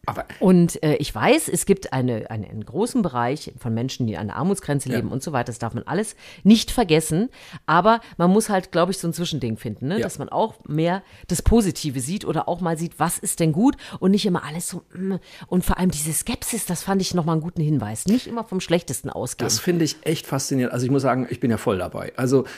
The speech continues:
Speaker 1: äh, ich habe ja so mein Problem mit Skandinavien. Wir fahren ja, wir wollten ja immer wieder in Urlaub
Speaker 2: <laughs>
Speaker 1: hin. Äh,
Speaker 2: Auch ein schöner Satz.
Speaker 1: na, das ist eigentlich überhaupt kein schöner, es ist ein total dummer Satz und ich weiß es auch, bitte, ihr müsst's mir nicht schreiben, ich weiß es selber.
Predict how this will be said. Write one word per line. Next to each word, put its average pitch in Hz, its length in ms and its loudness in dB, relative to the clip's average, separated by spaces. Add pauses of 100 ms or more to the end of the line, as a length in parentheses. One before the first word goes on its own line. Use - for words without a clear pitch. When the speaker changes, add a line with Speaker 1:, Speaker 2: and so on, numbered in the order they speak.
(160)
Speaker 1:
äh, - 100 0 (400)
ich - 120 -2
habe 180 100 2
ja 170 40 2
so 147 60 4
mein 120 160 4
Problem 101 300 0
mit 87 80 -8
Skandinavien. 90 680 -8
Wir 120 80 0
fahren 139 240 0
ja, 123 100 0
wir 110 120 2
wollten 135 200 0
ja 123 200 0
immer 156 340 6
wieder 113 260 2
in 120 140 4
Urlaub 151 340 8
Speaker 2:
<laughs> - 0 -
Speaker 1:
hin. 151 300 8 (320)
Äh, 123 280 6 (120)
Speaker 2:
Auch - 220 2
ein 226 120 0
schöner 214 440 6
Satz. 170 280 6
Speaker 1:
na, 190 120 10
das 165 120 4
ist - 220 -2 (180)
eigentlich 147 200 8
überhaupt 160 240 6
kein 208 80 8
schöner, 175 140 4
es 147 100 4
ist 175 80 2
ein - 40 -4
total 156 260 4
dummer 185 240 8
Satz 123 240 2
und - 80 4
ich 117 100 -4
weiß 151 180 6
es 139 80 -2
auch, 123 180 2
bitte, 143 200 4
ihr 127 100 6
müsst's 143 220 2
mir 131 80 6
nicht 123 140 4
schreiben, 104 360 -2
ich 113 120 -4
weiß 127 160 2
es 110 100 -4
selber. 101 300 -2